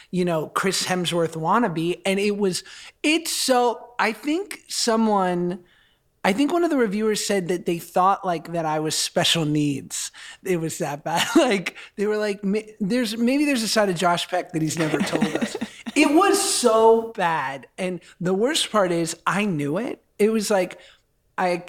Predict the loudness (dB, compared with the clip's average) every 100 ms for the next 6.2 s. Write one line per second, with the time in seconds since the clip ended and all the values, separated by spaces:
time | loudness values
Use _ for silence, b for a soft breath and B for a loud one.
0 | -6 -2 0 -2 -6 _ _ -4 -2 2
1 | 2 2 2 2 0 -2 0 -2 0 -4
2 | -4 -2 0 2 2 2 -2 _ -6 -4
3 | 0 0 2 0 -2 -2 -2 -2 0 2
4 | 2 0 0 0 -2 -4 -4 -2 -2 -4
5 | -4 -4 -4 -6 -6 -4 -4 0 2 2
6 | -2